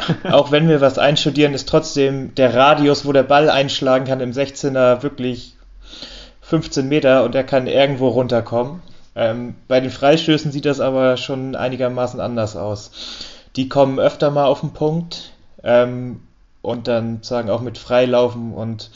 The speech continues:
Speaker 2: nochmal mit rüberlegen. Also wenn ich euer Trainer wäre, würde ich eher mehr auf Verteidigung von Freistößen aus dem Halbfeld achten, anstatt bei Ecken bei uns.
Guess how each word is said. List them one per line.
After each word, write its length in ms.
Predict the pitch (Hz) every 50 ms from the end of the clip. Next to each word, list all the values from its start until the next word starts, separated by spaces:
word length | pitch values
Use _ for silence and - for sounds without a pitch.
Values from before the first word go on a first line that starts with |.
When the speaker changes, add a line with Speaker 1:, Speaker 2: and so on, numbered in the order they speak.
| - - - - - - - - -
Speaker 2:
nochmal 260 | 127 117 120 123 117
mit 200 | 120 123 120 117
rüberlegen. 680 | 135 131 131 131 123 123 123 123 123 120 120 120 117 107 - - - -
Also 420 | - 120 120 127 131 131 123 127 - - - - - - - - _ - - - _ - -
wenn 160 | 131 135 160
ich 260 | 180 170 - - - - -
euer 260 | 151 165 175 156 160
Trainer 380 | - - 175 165 165 156 151
wäre, 180 | 143 147 143 139
würde 160 | 143 143 143
ich 120 | 135 135 -
eher 200 | 139 147 147 143
mehr 300 | 139 139 139 135 127 -
auf 420 | 127 131 123 - - - - - -
Verteidigung 720 | - - 135 123 - 131 135 131 131 135 131 131 127 123
von 180 | 117 - 123 110
Freistößen 640 | - - 127 123 131 127 - - 123 123 110 117 117
aus 120 | 113 117 110
dem 120 | 123 113
Halbfeld 480 | 117 120 127 131 - - 117 107 - 107
achten, 260 | 110 110 - - 113
anstatt 540 | 110 110 110 - - 120 113 - - - -
bei 100 | - 113
Ecken 280 | - - - 113 110 104
bei 120 | 110 107
uns. 460 | 101 104 104 104 107 - - - -